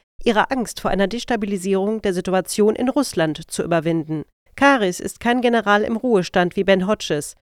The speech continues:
oder eine Privatperson im Rang eines Professors wie Taras Kuzio. Es handelt sich um das Staatsoberhaupt eines Landes, das Mitglied der nato ist.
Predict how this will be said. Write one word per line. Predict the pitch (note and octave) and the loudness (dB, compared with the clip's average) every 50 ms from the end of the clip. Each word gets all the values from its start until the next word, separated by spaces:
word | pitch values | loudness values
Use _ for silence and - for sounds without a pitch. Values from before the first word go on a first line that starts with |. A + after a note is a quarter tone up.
| _ _ - | _ _ -4
oder | - G3+ G3+ G3+ - | 0 2 4 4 4
eine | - G3 G3 | 4 4 2
Privatperson | - - G#3 G3 F3 F#3+ F#3+ G#3 - - - G#3+ G#3 F#3 G#3 G#3 G#3+ G3 | 2 2 0 2 2 4 2 2 0 -2 -2 -2 0 2 2 2 2 2
im | - G3+ G3 | 2 0 0
Rang | G3 F#3 F#3+ F#3 G3 | 2 2 2 2 2
eines | - G#3 G3+ G3 - | 0 0 0 0 -2
Professors | - - G#3 - - B3 A#3+ - G3 D#3+ - - - _ - | -2 -4 -2 0 0 -2 0 0 0 0 0 -2 -6 _ 2
wie | G3+ G#3+ | 2 2
Taras | - - G3 G3 F#3+ F#3+ G#3 G#3 - | 2 2 2 2 4 4 2 0 0
Kuzio. | - - C4 - - - F3 D#3+ D3 C#3+ - _ _ - | -2 -2 -2 -2 -2 -2 -2 -2 -2 -4 -8 _ _ -6
Es | - G#3+ G#3+ - | -2 -2 0 2
handelt | B3+ C#4+ D4 C4+ A3 - | 2 4 4 2 2 2
sich | - G3+ G3 - - | 2 0 0 0 -2
um | - G3 | -2 0
das | G3 G3 G3 - | 0 0 0 -2
Staatsoberhaupt | - - G#3+ A#3 - - - G#3 F#3+ F3+ F3 F#3 F#3 F3+ - - | 0 0 0 0 -2 -4 -4 -2 0 0 2 2 0 0 0 -2
eines | - F#3 G3 - - | -4 -4 -4 -4 -2
Landes, | G3 F#3+ F#3+ G#3+ A3 A3+ A3 - - | 0 2 2 2 2 0 0 -2 -4
das | - A#3+ A3 - | -4 -4 -2 0
Mitglied | - D4 - - - A3+ A3+ - | 0 -2 -2 -2 -2 -2 -2 0
der | B3+ B3 | 0 0
nato | A#3+ A#3 G#3 G3 - - E3+ - | 2 2 2 2 0 -2 -4 -2
ist. | - D#3 - - - | -2 -4 -6 -6 -12